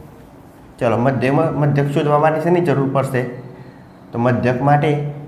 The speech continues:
મધ્ય કિંમત એક્સ આઈની જરૂર પડશે. શું જોશે? મધ્ય કિંમત એક્સ આઈ. હવે મધ્ય કિંમત એક્સ આઈ કઈ રીતના શોધવાની? તો એ આગળ પોસઠ આપેલા છે અને એ આગળ પંચ્યાસી આપેલા છે. તો પોસઠ, એના પછી શું આવશે?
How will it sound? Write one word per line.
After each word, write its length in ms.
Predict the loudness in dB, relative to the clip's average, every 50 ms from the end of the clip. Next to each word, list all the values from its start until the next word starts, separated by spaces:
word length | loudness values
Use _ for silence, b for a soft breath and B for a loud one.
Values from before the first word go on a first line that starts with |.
| -10 -4 -2
મધ્ય 280 | 0 0 2 2 0
કિંમત 560 | 2 2 2 2 2 2 0 -2 -4 -6 -6
એક્સ 380 | -4 -4 -4 -4 -6 -8 -12 -14 -10 -6 -2
આઈની 340 | -2 0 0 0 0 0 0
જરૂર 380 | 0 0 -2 -2 -2 -2 -2
પડશે. 320 | 0 -2 -2 -2 -4 -8 -8 -8 -10 -14 -16 -10 -4
શું 100 | -2 0
જોશે? 380 | 2 2 2 2 4 2 2 2 0 -4 -10 -14 -16 -16 -10 -6
મધ્ય 280 | -6 -4 -2 0 -2
કિંમત 480 | 0 0 -2 0 0 0 -2 -4 -6 -4
એક્સ 380 | -2 -2 -2 -2 -6 -10 -12 -14 -18 -20 -20 -6 -2
આઈ. 200 | -2 -2 -2 -2 -8 -12 -16 -18 -20 -20 -20 -20 -20 -20 -20 B B B B B B B B B -2
હવે 200 | 0 0 2 0 0 -2 -4 -8 -10 -14 -16 -16 -14 -10 -6
મધ્ય 340 | -4 -4 -2 -2 -2 -2
કિંમત 380 | -2 0 0 0 0 0 -2 -4
એક્સ 240 | -6 -8 -8 -6 -6
આઈ 100 | -4 -2
કઈ 180 | -2 0 0
રીતના 260 | 0 -2 -2 -4 -4 -4
શોધવાની? 420 | -4 -2 -2 -2 -2 -2 -2 -4
તો 120 | -4 -2
એ 100 | -2 -2
આગળ 160 | 0 -2 -2 -4 -2
પોસઠ 340 | -2 -2 -2 -2 -4 -4 -2
આપેલા 320 | -2 -2 -2 -2 -2 -2
છે 160 | -2 -2 -4 -4
અને 200 | -2 -2 -2 -2
એ 100 | -2 -2
આગળ 280 | -2 -2 -2 -2 -2 -2 -4 -4
પંચ્યાસી 500 | -2 0 0 2 2 2 2 2 2 2
આપેલા 300 | 2 2 0 0 -2 -2
છે. 220 | -2 -4 -8 -8 -8 -10 -14 -18 -20 -20 -20 -12 -8 -6
તો 80 | -6
પોસઠ, 600 | -4 0 2 4 4 4 2 2 2 2 2 0 -4 -10 -12 B B B B B B 0
એના 160 | 2 2 2
પછી 360 | 0 -2 -4 -6 -6 -8 -8
શું 180 | -4 0 0 2
આવશે? 300 | 2 0 -2 -4 -6